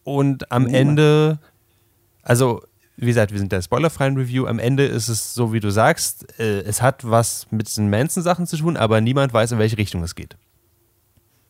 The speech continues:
Speaker 2: Außer mir.
Speaker 1: Da
Speaker 2: Ich hab damit so gerechnet, dass das so ge-, ich hab, ich hab's
Speaker 1: O-,
Speaker 2: genau
Speaker 1: o-, okay,
Speaker 2: so.
Speaker 1: okay. Aber wir, wir
Speaker 2: Ah.
Speaker 1: kommen gleich in den Spoiler-Teil und dann können wir
Speaker 2: Ja.
Speaker 1: darüber auch reden. Ähm,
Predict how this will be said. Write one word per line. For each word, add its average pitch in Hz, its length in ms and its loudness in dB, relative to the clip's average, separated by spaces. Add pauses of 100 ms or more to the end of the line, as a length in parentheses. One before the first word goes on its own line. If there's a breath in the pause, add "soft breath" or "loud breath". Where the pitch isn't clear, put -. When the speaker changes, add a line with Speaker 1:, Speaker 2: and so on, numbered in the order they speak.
(140)
Speaker 2:
Außer 104 220 2
mir. 95 180 2
Speaker 1:
Da 85 100 -2
Speaker 2:
Ich 104 80 -4
hab 101 60 -4
damit 104 240 0
so 104 200 -2
gerechnet, 98 380 0
dass 95 120 -4
das 92 140 -6
so 107 160 0
ge-, 104 140 -8
ich 104 120 -8
hab, - 180 -6
ich - 140 -12
hab's - 320 -14
Speaker 1:
O-, - 60 -18
Speaker 2:
genau 101 280 -4
Speaker 1:
o-, 98 120 -2
okay, - 180 0
Speaker 2:
so. 139 60 2
Speaker 1:
okay. - 120 -6 (360 soft breath)
Aber - 280 2 (320)
wir, 127 140 -2
wir 127 60 -6
Speaker 2:
Ah. 131 120 -2
Speaker 1:
kommen 180 200 4
gleich 156 160 2
in 139 80 -2
den 143 100 4
Spoiler-Teil 131 580 2
und - 60 -6
dann 120 100 -2
können 110 160 2
wir 104 80 6
Speaker 2:
Ja. 104 60 6
Speaker 1:
darüber 107 220 0
auch 104 140 -2
reden. 117 240 -2 (500 loud breath)
Ähm, 127 360 4